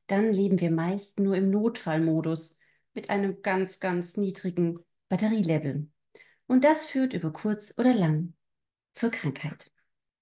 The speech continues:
Eine gute Möglichkeit, was man in dieser Auszeit machen kann, um seine Batterien wieder aufzuladen, möchten wir euch heute vorstellen. Und das ist nämlich das Singen. Und heute spreche ich mit einer Frau darüber, deren Leidenschaft das Singen ist.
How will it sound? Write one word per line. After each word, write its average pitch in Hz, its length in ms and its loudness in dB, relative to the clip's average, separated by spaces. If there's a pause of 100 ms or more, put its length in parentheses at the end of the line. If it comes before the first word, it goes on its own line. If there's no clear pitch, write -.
(600)
Eine 370 320 10
gute 196 240 8
Möglichkeit, 175 640 4
was 175 180 4
man 180 180 6
in 180 180 4
dieser 180 420 2
Auszeit 180 600 0
machen 175 340 0
kann, 190 340 -2 (220)
um 220 180 -4
seine 185 340 -2
Batterien 190 640 -2
wieder 190 280 -2
aufzuladen, 220 640 -2 (220)
möchten 185 360 0
wir 160 60 -4
euch 190 180 -4
heute 226 240 -2
vorstellen. 147 760 -2 (240)
Und 214 180 0
das 247 140 4
ist 240 160 0
nämlich 226 520 0
das 240 260 0
Singen. 170 460 2 (480)
Und 247 220 6
heute 320 320 6
spreche 240 400 2
ich 208 180 0
mit 185 140 0
einer 170 220 2
Frau 156 600 -4
darüber, 220 500 0 (260)
deren 185 240 4
Leidenschaft 170 680 0
das 202 200 -8
Singen 185 260 0
ist. - 340 -8